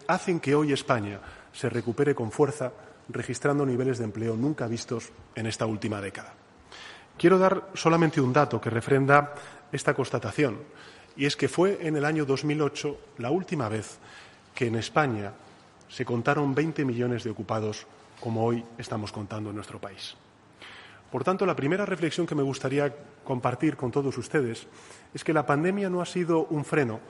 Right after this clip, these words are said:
sino un acelerador para el Gobierno de España a la hora de impulsar las reformas y los avances sociales que nuestro país necesita.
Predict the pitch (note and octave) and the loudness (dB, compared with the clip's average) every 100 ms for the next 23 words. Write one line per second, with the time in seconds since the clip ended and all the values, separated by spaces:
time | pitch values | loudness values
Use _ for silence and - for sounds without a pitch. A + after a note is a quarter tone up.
0 | - - - D3 C#3 E3+ F#3+ F#3 E3+ D3 | -20 -14 -6 0 2 2 0 -2 0 2
1 | B2+ C#3+ A#2+ A2 G#2+ A#2 D3 D#3 B2+ A#2+ | 2 2 0 -2 -2 0 0 0 -2 -4
2 | - A#2+ A#2 A2 A#2 B2+ A#2+ A2 A#2 - | -2 -2 -2 -2 -2 0 -2 -2 -4 -2
3 | B2 B2 A2+ G#2+ B2 A2+ A#2+ A#2+ G#2+ G#2 | -2 -2 -2 -4 -2 -2 -2 -2 -4 -4
4 | A#2 B2+ A#2+ G#2+ A2+ G#2+ G#2+ - - - | -4 -4 -6 -4 -4 -4 -6 -12 -20 -20
5 | - - A#2 A2+ A#2+ G#2+ G#2+ G2 G2 F#2+ | -20 -6 -4 -2 -4 -2 -2 -4 -6 -6
6 | G#2 - | -8 -10